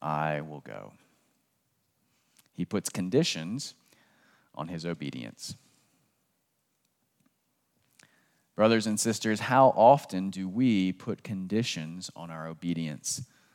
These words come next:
to God? "I will obey God if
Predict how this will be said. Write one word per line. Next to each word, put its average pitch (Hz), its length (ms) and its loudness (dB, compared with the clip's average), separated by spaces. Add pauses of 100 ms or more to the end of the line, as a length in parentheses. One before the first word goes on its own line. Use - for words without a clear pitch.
(120)
to - 100 -12
God? 62 420 -4 (2750)
"I 127 160 8
will 139 220 6
obey 131 420 10
God 131 600 6 (100)
if 117 520 4